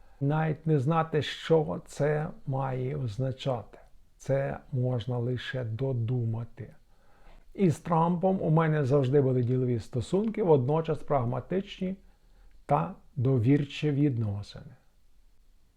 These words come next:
Нам краще зустрітися з Трампом, спираючись на реалії сьогодення, поговорити спокійно. Ну, як мовилося, спокій нам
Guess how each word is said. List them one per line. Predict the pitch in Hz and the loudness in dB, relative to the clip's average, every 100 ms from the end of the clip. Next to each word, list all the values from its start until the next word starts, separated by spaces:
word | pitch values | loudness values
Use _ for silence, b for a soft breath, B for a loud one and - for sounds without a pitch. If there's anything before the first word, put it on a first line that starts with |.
| - | -8
Нам | 156 160 139 | -2 0 0
краще | 151 151 127 - 131 | 2 2 2 -2 -4
зустрітися | 117 - 143 120 139 | -4 -6 -6 -4 -8
з | 117 | -8
Трампом, | - 151 185 175 185 185 | -4 -2 -2 -2 -4 -4
спираючись | 156 - 143 143 147 - 123 | -6 0 2 2 0 -6 -6
на | 143 135 190 - - | -4 -4 -6 -12 -8
реалії | 131 135 131 147 143 143 135 b b b | -2 2 2 0 -2 -4 -6 b b b
сьогодення, | - 143 120 127 117 151 165 160 160 165 180 - | -6 -2 0 0 2 2 2 0 0 -2 -8 -10
поговорити | - 120 120 123 127 139 143 | -4 -2 0 0 -2 -2 -6
спокійно. | - - 127 - 123 113 101 104 - - - - - | -10 -10 -12 -8 -6 -4 -6 -12 -18 -20 -20 -20 -8
Ну, | 123 147 185 196 - - B B | -4 -2 -4 -6 -12 -18 B B
як | 170 135 - | -4 -4 -2
мовилося, | 147 156 151 156 151 139 - 156 - 160 - - - - - - - - | 0 2 2 2 2 -2 -4 -6 -6 -12 -18 -20 -20 -20 -20 -20 -20 -20
спокій | - - - 180 196 202 190 190 | -18 -18 -6 0 0 0 -2 0
нам | 147 160 165 170 | 0 -2 -4 -6